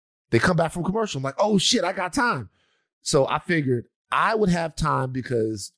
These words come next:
when the, I remember this clear as day as it was yesterday, because the truck would drive up,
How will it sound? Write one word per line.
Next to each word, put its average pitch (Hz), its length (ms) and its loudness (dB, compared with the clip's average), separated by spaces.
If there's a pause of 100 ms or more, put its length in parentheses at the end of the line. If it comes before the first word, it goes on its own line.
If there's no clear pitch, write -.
when 117 160 -2
the, 110 280 -4
I 113 120 -2
remember 151 340 0
this 151 260 0 (220)
clear 202 160 4
as 156 80 0
day 151 120 0
as 123 340 0
it - 20 -4
was 110 140 -4
yesterday, 107 420 -6 (320)
because 120 280 0
the 113 60 -4
truck 240 300 -2
would 180 120 0
drive 131 340 -2
up, 107 240 -2